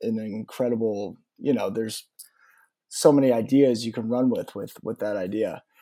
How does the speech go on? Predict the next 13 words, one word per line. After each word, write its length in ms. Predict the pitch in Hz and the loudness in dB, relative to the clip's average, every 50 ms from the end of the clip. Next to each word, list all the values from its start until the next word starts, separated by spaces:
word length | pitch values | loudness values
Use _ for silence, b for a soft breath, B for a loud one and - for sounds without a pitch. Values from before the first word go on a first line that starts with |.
| b b b b b b _ _ - | b b b b b b _ _ -4
Um, 500 | - 110 107 92 92 87 85 78 - - - - - - - - | -2 -2 -2 -2 -4 -4 -6 -6 -8 -10 -14 -20 -20 -20 -16 -8
so 180 | - - 170 170 | 2 6 10 12
yeah, 200 | 175 202 - - | 12 12 10 8
I 40 | 135 | 6
mean, 220 | 143 151 156 151 | 4 6 6 8
they're 180 | 143 151 165 156 | 10 10 10 10
still 340 | 147 - - - 165 160 143 | 8 0 6 8 8 8 8
very 440 | 117 131 139 139 143 143 135 120 117 - - _ | 6 4 6 8 8 8 6 4 0 -4 -12 _
young, 480 | - 123 123 127 127 131 135 139 127 107 | -2 0 2 4 4 4 4 4 4 4
very, 280 | 120 123 123 123 127 | 4 4 4 4 4
like, 260 | 123 120 113 110 110 | 2 0 -2 -4 -4
big 200 | _ 131 127 113 | _ 0 0 0
start, 340 | - - - 127 123 123 - | -2 -2 0 0 0 0 -2